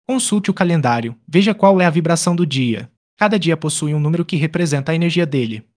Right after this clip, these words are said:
Três, planeje suas atividades. Com base na vibração do dia, você pode escolher fazer atividades que estejam alinhadas com essa energia. Por exemplo, se o dia é de vibração três,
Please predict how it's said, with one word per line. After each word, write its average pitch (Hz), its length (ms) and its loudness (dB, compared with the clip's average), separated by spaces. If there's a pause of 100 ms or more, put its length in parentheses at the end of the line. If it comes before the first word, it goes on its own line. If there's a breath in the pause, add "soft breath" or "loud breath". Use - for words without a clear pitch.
(200)
Três, 160 440 2 (240)
planeje 165 400 0
suas 185 240 -2
atividades. 143 800 -2
Com 190 160 -2
base 160 300 2
na 175 100 0
vibração 180 480 0
do 190 100 2
dia, 165 460 0
você 139 240 -4
pode 185 220 -2
escolher 185 380 0
fazer 175 340 0
atividades 180 600 0
que - 100 -6
estejam 190 400 0
alinhadas 180 480 2
com 180 200 -2
essa 175 200 0
energia. 143 600 -2 (340)
Por 180 120 0
exemplo, 180 580 2
se - 200 -2
o 214 40 2
dia 165 360 0
é 180 100 0
de 170 120 2
vibração 185 480 0
três, 147 440 -2